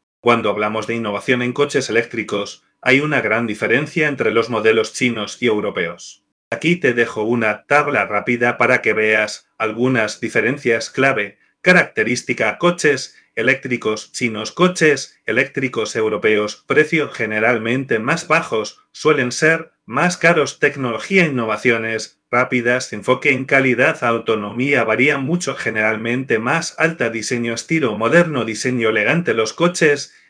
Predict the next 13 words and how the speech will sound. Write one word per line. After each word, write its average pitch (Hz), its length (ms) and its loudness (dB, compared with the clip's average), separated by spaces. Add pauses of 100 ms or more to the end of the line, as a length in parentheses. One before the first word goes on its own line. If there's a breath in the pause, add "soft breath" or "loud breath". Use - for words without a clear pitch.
eléctricos 117 800 -2
chinos 113 460 -4
tienden 120 440 0
a 107 100 -2
ser 165 380 0 (180)
más 139 380 -2
asequibles 156 800 -2 (160)
y 147 140 2
a 139 40 6
introducir 123 760 0
nuevas 123 580 -2
tecnologías 139 800 0
rápidamente. 98 920 -4